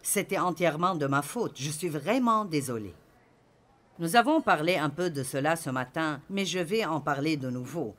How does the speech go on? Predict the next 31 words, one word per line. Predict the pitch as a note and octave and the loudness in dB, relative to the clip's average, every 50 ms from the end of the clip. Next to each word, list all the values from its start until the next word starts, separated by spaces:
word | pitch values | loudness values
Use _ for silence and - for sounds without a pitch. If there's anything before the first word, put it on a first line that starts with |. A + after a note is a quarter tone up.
| _ _ | _ _
C'était | - - - C4 C4 - A#3 G3 F3+ - - | -6 0 0 0 0 0 -2 -4 -4 -4 -4
totalement | - F#4 G4 F#4+ F#4+ E4+ F4 D#4+ E4 E4 D#4+ | -2 -2 0 4 2 4 4 4 2 2 2
de | D4+ C4 C#4 | 2 2 2
ma | A#3+ A3+ A3 | 2 2 0
faute | - - - E3+ D3 D3 E3+ - - - _ _ _ _ _ _ _ _ _ _ _ _ _ _ _ _ _ _ _ _ _ _ _ - | 0 -4 -6 -6 -6 -6 -8 -10 -14 -20 _ _ _ _ _ _ _ _ _ _ _ _ _ _ _ _ _ _ _ _ _ _ _ -8
et | - F3+ | -6 -4
je | E3 E3+ E3+ | -2 -2 -4
suis | D#3+ - - D#3+ | -4 -4 -4 -4
vraiment | C#3 C#3 C3 - F3 F#3+ F3+ E3+ D#3+ D3+ D3+ D3+ D3+ B2+ | -4 -4 -4 -2 -2 0 2 2 2 2 2 -2 -6 -4
désolé. | D#3 D#3 C#3+ D3+ C3+ A#2 B2+ D3+ E3 C#3 - - _ - | -2 -2 0 0 -2 -2 -2 -4 -6 -6 -12 -18 _ -4
Je | - F4 | 0 0
me | F4+ E4+ F4 | 2 2 2
demande | B3 F4 D#4 E4+ E4+ E4 E4 | 2 2 4 4 2 2 0
pourquoi | - A3+ - - - C4+ C#4+ | -4 -4 -4 0 2 2 2
ceci | C#4 - A3 F3+ - - C4+ B3 | 2 -2 -6 -6 -4 -2 -2 -2
nous | G#3+ E3+ D3 | -2 -2 -4
fait | - - F#3 | -4 -4 -6
tellement | F3+ - C#4+ D#4+ E4 D#4 C#4+ B3 A3 G#3 G#3 G3+ F#3+ F3+ - | -2 0 2 4 4 6 4 4 4 2 2 0 -2 -4 -6
mal. | E3 F3 G3 G#3+ B3 C4+ B3 E3 A2 F#2+ F2+ - _ _ _ _ _ _ _ _ _ _ _ _ _ _ _ _ _ _ _ _ _ _ _ _ _ _ _ _ - | -6 -2 -2 0 -2 -2 -4 -8 -8 -10 -12 -18 _ _ _ _ _ _ _ _ _ _ _ _ _ _ _ _ _ _ _ _ _ _ _ _ _ _ _ _ -8
Vous | B3+ | -6
savez | B3 - F4+ E4 C4+ D#4 | -2 2 4 4 4 2
quoi ? | D#4 - C#4 C4 B3+ C4 B3+ - - - | -2 0 0 0 2 0 -2 -6 -6 2
Le | A3+ A3+ G#3 | 4 4 4
diable | D3+ C#3+ F3 C#4 D4+ C#4+ G3+ C#3+ C#3 E3 F3+ F3+ _ _ _ _ _ | 4 2 -2 -2 0 0 -2 -4 -6 -8 -12 -12 _ _ _ _ _
fait | - - - D4 D#4 E4 D#4+ | -14 -8 -4 -2 -2 -2 -4
que | - - F3+ | -4 -4 -4
ça | D#3+ - F#3+ D3+ | -2 0 -2 -2
fait | D3 - G#3+ A3+ | -2 0 -2 0
mal | B3+ C4 C4 A#3 F#3 C#3 C3+ D3+ F3 - | 0 0 -2 -2 -2 -4 -4 -6 -6 2
parce | - F#3+ - - - | 2 2 2 2 -10
qu'il | - - F#3+ F3+ F3+ F3 D3 | -8 -6 -4 -2 -2 -4 -6